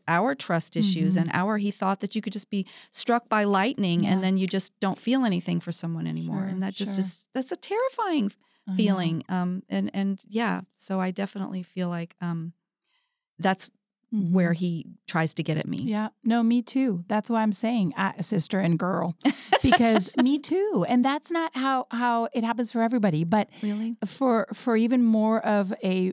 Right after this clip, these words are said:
Speaker 2: reason, I, I thank the Lord right now in this moment for bringing us together, because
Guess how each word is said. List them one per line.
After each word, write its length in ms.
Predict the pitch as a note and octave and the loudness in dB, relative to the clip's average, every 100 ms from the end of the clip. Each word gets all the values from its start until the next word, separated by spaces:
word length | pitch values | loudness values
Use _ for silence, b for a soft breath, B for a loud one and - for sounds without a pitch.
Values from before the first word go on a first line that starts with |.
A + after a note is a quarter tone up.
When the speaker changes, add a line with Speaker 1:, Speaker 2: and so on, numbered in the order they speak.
| A3 | -2
Speaker 2:
reason, 360 | G3+ G3+ G3 | 0 2 2
I, 180 | F3 F3 - | 0 0 0
I 120 | F3+ | 0
thank 320 | - G#3+ G#3 | 0 0 2
the 100 | G#3+ | 2
Lord 320 | G3 F#3+ F3+ | 2 2 2
right 180 | F#3 G3+ | 2 0
now 220 | F#3+ F#3 | 2 2
in 80 | F#3 | 2
this 180 | F#3+ F#3 | 2 0
moment 360 | G3 F#3+ F3+ | 0 0 0
for 100 | G3+ | 0
bringing 260 | F#3 G3+ G3+ | 0 2 2
us 160 | F#3 F#3 | 2 0
together, 380 | F#3+ F3 F#3+ | 0 0 0
because 460 | F#3 G3 G#3 F3+ F3 | -2 -2 0 0 -2